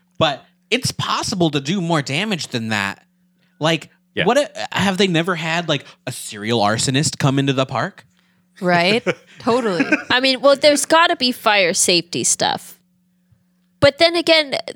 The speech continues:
Speaker 4: the,
Speaker 1: Like, if you
Speaker 4: um,
Speaker 1: go around lighting fires intentionally in Westworld, is the park gonna stop you?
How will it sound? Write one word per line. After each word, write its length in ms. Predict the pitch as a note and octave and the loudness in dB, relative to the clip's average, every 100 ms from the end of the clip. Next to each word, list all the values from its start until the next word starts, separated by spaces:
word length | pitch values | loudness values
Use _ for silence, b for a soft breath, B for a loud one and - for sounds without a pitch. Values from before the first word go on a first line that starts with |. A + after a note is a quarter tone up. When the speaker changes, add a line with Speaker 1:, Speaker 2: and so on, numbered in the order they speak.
| _ - | _ 0
Speaker 4:
the, 240 | C#4 A#3 | 4 4
Speaker 1:
Like, 220 | - A3+ G#3 | 2 2 0
if 60 | F#3 | -2
you 0 | |
Speaker 4:
um, 120 | D#3+ | -2
Speaker 1:
go 80 | F3+ | 0
around 400 | F3+ E3+ F3+ C#3 C#3 | 2 2 0 -6 -6
lighting 380 | A#2 C3 D#3 | -2 0 -2
fires 420 | C#3+ A#2+ B2+ D3+ - | -2 -2 0 -4 -4
intentionally 680 | B2+ D3+ C3+ C#3+ C#3+ D3+ E3+ - | -4 -2 -2 -2 -2 -2 -2 -4
in 120 | B2 | -6
Westworld, 480 | A#2 A#2+ - C#3 F3 b b b _ _ _ _ _ _ _ | -4 -4 0 0 0 b b b _ _ _ _ _ _ _
is 100 | D#3+ | -4
the 80 | E3 | -4
park 320 | - F3 A#3 | -4 -6 -6
gonna 220 | - B3+ C4 | -6 -4 -2
stop 360 | - C4 D#4 | -2 -4 0
you? 180 | F4+ G4 | 2 2